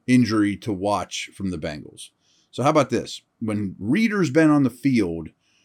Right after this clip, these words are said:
they allow point nine rushing yards before, prior to contact. Very low number. That's the best in the league. When Reader's not on the field, they allow one point six yards,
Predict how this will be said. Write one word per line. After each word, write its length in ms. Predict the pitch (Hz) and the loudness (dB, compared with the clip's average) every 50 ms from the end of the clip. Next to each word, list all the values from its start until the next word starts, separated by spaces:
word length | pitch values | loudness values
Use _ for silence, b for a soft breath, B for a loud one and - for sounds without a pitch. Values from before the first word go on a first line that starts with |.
| _ _ _ - | _ _ _ 0
they 160 | 123 143 156 | 4 6 6
allow 640 | 156 143 139 135 131 127 127 123 123 123 120 120 _ _ _ _ _ - | 6 4 4 2 4 4 4 4 2 2 0 -4 _ _ _ _ _ -12
point 380 | - - 202 233 233 - - - | -6 -2 0 0 0 0 0 0
nine 640 | 151 151 143 143 139 143 139 139 135 135 127 - _ _ _ _ _ _ _ _ _ _ _ - | 0 2 2 2 2 2 2 2 2 0 0 -4 _ _ _ _ _ _ _ _ _ _ _ -4
rushing 400 | 110 127 135 127 - 139 131 123 | 0 0 0 0 2 2 4 4
yards 540 | 117 113 107 107 104 104 104 98 - - - _ _ | 4 4 2 2 0 0 -2 -4 -8 -14 -20 _ _
before, 440 | - 107 - - 117 113 113 110 - - - - - | -10 -10 -8 -4 -2 -2 -2 -2 -4 -8 -20 -10 -4
prior 300 | - 135 123 117 117 110 | 0 2 2 2 2 0
to 40 | |
contact. 600 | 113 - 110 92 87 82 - 85 52 50 - _ _ _ _ _ _ _ _ _ _ _ _ _ _ _ _ _ - | 0 -2 -2 -4 -4 -6 -8 -12 -14 -16 -20 _ _ _ _ _ _ _ _ _ _ _ _ _ _ _ _ _ -4
Very 180 | 127 135 131 | 0 2 2
low 160 | 127 123 117 113 | 4 4 4 4
number. 360 | 107 98 82 69 - - _ _ _ | 2 0 -4 -6 -10 -16 _ _ _
That's 200 | - 113 117 - | -6 -6 -6 -4
the 80 | - 117 | -6 -8
best 420 | 92 - - - 107 - - - | -6 -4 -4 -2 -2 -4 -4 -4
in 100 | 120 117 | -4 -4
the 100 | 113 107 | -2 -2
league. 420 | 90 98 92 80 60 - - - _ _ _ _ _ _ _ _ | -4 -4 -6 -6 -8 -14 -20 -20 _ _ _ _ _ _ _ _
When 200 | - 110 117 117 | 0 2 4 6
Reader's 420 | 120 135 139 139 123 123 113 104 101 | 8 8 8 6 6 4 0 0 0
not 360 | 107 113 147 190 233 214 - | 0 2 2 2 0 -2 0
on 160 | - 151 131 | 2 2 2
the 80 | 117 107 | 2 2
field, 540 | - - 120 110 107 104 104 104 107 104 101 - _ _ _ _ _ _ _ | 0 0 0 2 2 2 0 0 0 -2 -4 -8 _ _ _ _ _ _ _
they 140 | - 127 131 | 0 2 4
allow 320 | 123 117 120 117 117 120 | 4 4 2 2 2 2
one 440 | 113 107 107 104 120 131 135 131 123 | 2 0 0 0 2 4 4 4 2
point 360 | 120 - 131 127 120 104 - | 2 0 0 0 0 -2 -2
six 440 | - - - 185 202 202 - - - | -4 -4 -2 -2 -2 -4 -4 -8 -6
yards, 640 | 120 110 107 92 87 82 80 80 80 73 - - | -4 -2 0 0 0 -2 -4 -6 -10 -10 -12 -14